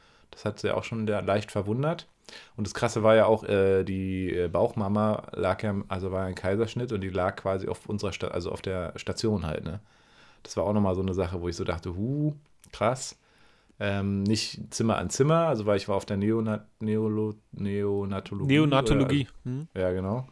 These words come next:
Speaker 1: äh, für die Kleinen und sie war woanders. Und wir wussten halt, okay, sie hat auf jeden Fall am Anfang sich das Baby auf den Bauch legen lassen, beziehungsweise bekommen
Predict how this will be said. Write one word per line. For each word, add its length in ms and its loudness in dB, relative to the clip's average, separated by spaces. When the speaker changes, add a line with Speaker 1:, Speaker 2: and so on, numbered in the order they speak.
Speaker 1:
äh, 240 0
für 120 -6
die 80 -2
Kleinen 520 0
und 200 -4
sie 260 2
war 220 0
woanders. 580 -2
Und 120 -4
wir 100 -2
wussten 280 -2
halt, 200 2
okay, 240 0
sie 140 0
hat 240 -4
auf 100 -10
jeden 140 0
Fall 220 -2
am 100 -2
Anfang 380 -2
sich 100 -6
das 140 -16
Baby 200 0
auf 80 -2
den 80 0
Bauch 240 0
legen 220 0
lassen, 480 -4
beziehungsweise 400 -2
bekommen 500 -4